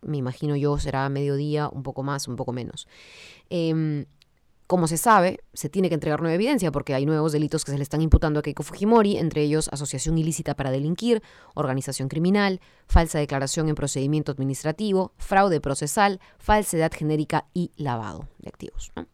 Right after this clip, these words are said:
Entonces, nada, es momento de estar atentos, es momento de,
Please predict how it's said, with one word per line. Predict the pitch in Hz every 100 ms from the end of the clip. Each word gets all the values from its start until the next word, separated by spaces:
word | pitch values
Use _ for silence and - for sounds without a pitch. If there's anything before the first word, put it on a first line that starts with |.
| _ - - - - -
Entonces, | - 180 247 247
nada, | 214 233 180 165
es |
momento | 214 214 208
de | 226
estar | - 202
atentos, | 196 185 196 196
es | 185
momento | 175 170 165 190
de, | 160 143 -